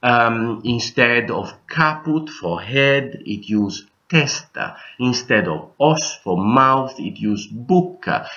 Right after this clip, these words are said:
Instead of ignis for fire, it used focus, and so on. All those words of the plebeian language, um, will eventually form the basis of the Italian vocabulary.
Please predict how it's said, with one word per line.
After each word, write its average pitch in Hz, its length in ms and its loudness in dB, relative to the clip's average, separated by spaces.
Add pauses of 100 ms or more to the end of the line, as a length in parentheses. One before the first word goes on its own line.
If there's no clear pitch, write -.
Instead 139 440 0
of 131 160 0
ignis 165 560 -2
for 80 220 -10
fire, 104 760 0
it 104 220 -8
used 87 320 -8
focus, - 640 0
and 123 160 -6
so - 180 -10
on. - 340 -14 (680)
All 220 460 8
those 165 680 4
words 95 680 4
of 127 280 4
the 120 100 0
plebeian 95 920 2
language, 139 680 0 (540)
um, 135 540 2
will 185 380 4
eventually 160 800 2
form 127 500 2
the 98 80 -4
basis 104 840 -2
of 82 200 -8
the 82 80 -6
Italian 65 520 -8
vocabulary. - 760 -8